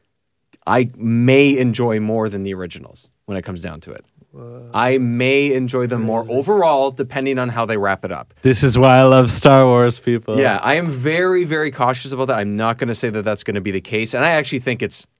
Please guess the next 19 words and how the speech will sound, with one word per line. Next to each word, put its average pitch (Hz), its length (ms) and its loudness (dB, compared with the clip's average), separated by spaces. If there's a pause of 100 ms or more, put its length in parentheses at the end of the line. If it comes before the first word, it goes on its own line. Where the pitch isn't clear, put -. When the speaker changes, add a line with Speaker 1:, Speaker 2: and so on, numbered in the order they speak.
Speaker 1:
less 101 300 -6
likely, 143 420 -4 (120)
but 113 400 -2
Speaker 2:
It's 143 160 -6
just 202 160 -2
so 220 160 0
hard. 135 260 2
It's 113 80 -4
Speaker 1:
it - 60 -4
Speaker 2:
like 135 120 2
Speaker 1:
could 180 140 0
happen 135 300 -2
to - 40 -10
Speaker 2:
taking 147 220 -2
Speaker 1:
me. 151 60 -4
Speaker 2:
this 139 100 -2
trilogy 135 460 -2
you 123 140 0
liked 117 680 -4